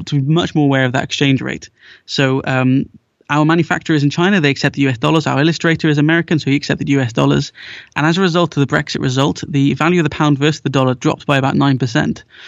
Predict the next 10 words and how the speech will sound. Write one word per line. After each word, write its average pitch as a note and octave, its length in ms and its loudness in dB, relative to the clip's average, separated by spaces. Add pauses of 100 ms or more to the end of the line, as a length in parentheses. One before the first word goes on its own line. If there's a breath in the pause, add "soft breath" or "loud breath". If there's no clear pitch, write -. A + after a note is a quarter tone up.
(120)
So C#3 220 -2
within D#3 340 2
twenty-four F#3 340 -2
hours, D#3+ 300 2
we D3 120 2
lost D3 360 0
nine D3 260 2
percent C3+ 360 0
of C3 100 -2
our, B2+ 160 0